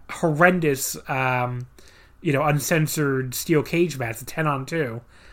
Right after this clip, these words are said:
I mean, he's on their team during that match. Uh, I don't know how we get there. I don't know what happens after that, 'cause he's, again, a babyface again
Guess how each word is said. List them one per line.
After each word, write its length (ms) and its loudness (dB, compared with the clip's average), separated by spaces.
I 40 -4
mean, 120 6
he's 100 6
on 180 8
their 120 2
team 300 -2
during 260 -2
that 180 -2
match. 460 -6
Uh, 180 0
I 100 2
don't 220 2
know 480 2
how 180 2
we 100 0
get 240 -2
there. 400 4
I 120 -2
don't 240 0
know 520 2
what 240 4
happens 320 4
after 400 4
that, 200 -2
'cause 120 -2
he's, 140 2
again, 320 4
a 60 4
babyface 500 2
again 360 -4